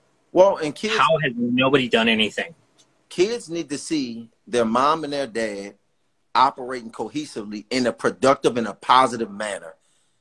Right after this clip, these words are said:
Speaker 1: You know,
Speaker 2: Mm-hmm.
Speaker 1: see how much you don't like the person, you better fake it while y'all doing your interaction. He needs to see that. She needs to see that. They need to know how important that is, you know, because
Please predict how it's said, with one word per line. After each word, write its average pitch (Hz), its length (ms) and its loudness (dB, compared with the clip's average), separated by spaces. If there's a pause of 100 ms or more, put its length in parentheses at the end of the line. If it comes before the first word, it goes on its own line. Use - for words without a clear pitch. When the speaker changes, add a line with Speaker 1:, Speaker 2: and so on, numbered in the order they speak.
Speaker 1:
You 123 160 -2
know, 123 140 4
Speaker 2:
Mm-hmm. 156 160 -4 (340)
Speaker 1:
see 160 60 4
how 156 80 6
much 156 160 -4
you 165 80 0
don't 156 80 2
like 160 160 0
the 160 80 -4
person, 160 260 -2
you 156 60 -12
better 135 180 0
fake 165 300 2
it 139 120 -6
while 120 220 0
y'all 127 140 -2
doing 135 180 -6
your 131 140 -2
interaction. 143 800 -6 (260)
He 165 160 -4
needs 151 220 -6
to 120 100 -8
see 151 300 -4
that. 107 220 -2
She 175 200 -12
needs 156 240 -8
to 110 80 -8
see 151 300 -4
that. 101 200 -6
They 117 100 0
need 139 160 -4
to 143 80 -4
know 135 120 2
how 123 200 0
important 117 540 -2
that 101 160 -2
is, 82 400 -14 (440)
you 131 120 4
know, 131 180 6
because 123 520 0